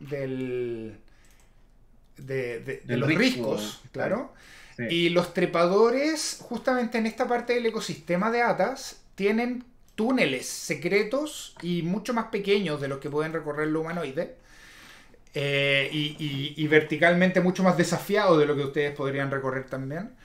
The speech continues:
Speaker 1: Em, de tal manera que ellos pueden viajar entre distintas cavernas. No es raro, por varias razones,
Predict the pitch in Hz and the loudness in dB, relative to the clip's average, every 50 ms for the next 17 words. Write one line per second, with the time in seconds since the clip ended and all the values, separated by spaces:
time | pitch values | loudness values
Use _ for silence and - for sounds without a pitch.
0 | - - - - - - - - - - - 151 156 156 151 151 156 160 156 147 | -20 -20 -20 -20 -20 -20 -20 -20 -20 -10 -4 0 2 4 4 2 2 -2 -2 0
1 | 165 165 170 185 202 208 214 214 208 214 226 233 240 233 - 208 208 220 220 240 | 0 4 4 4 4 4 2 2 2 2 2 2 2 0 -2 -2 -2 -2 -2 -2
2 | 254 - - 220 214 214 220 226 214 208 196 - - 208 214 226 220 220 226 214 | -4 -4 -4 -4 -2 0 0 0 0 0 -2 0 -2 0 0 0 0 0 0 0
3 | 202 185 - 196 196 185 220 - - 220 185 165 185 202 185 180 131 - - - | 0 0 0 -4 -4 -4 -6 -4 0 2 4 4 4 4 2 0 -4 -4 -8 -10
4 | - - - 160 151 156 180 208 202 - 220 226 262 262 247 190 147 139 170 254 | -10 -10 -8 -6 -2 0 0 0 -2 -4 -2 0 2 2 4 4 2 0 0 -2
5 | - - - - 165 156 151 - - 226 226 226 240 226 - - 240 175 156 165 | -4 -10 -8 -4 -4 -2 0 2 2 2 2 0 -2 -4 -2 -2 -2 0 0 -2
6 | 208 | -4